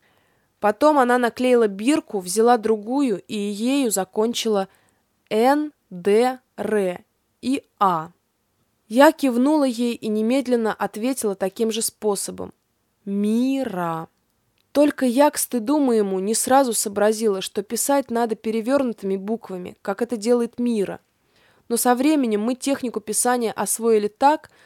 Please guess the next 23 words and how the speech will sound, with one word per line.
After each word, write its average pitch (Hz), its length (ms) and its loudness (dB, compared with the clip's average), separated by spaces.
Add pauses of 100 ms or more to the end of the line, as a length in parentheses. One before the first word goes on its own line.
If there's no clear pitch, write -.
(140)
что - 200 -4
процесс 240 480 0
начертания 240 640 0
букв 220 400 -4
стал 247 300 2
похожим 226 560 -2
всего 220 320 -2
лишь 233 220 -2
на 196 140 -4
лёгкую 240 480 0
дрожь 190 360 -4
в - 120 -18
пальцах. 175 680 -6 (640)
А 214 100 -2
почему 285 380 0
нашим 269 380 2
пальцам 254 500 4
не 214 100 0
дрожать? 226 680 -2 (420)
Работа 208 460 0
у - 20 2
нас 220 280 0
нервная. 185 600 -4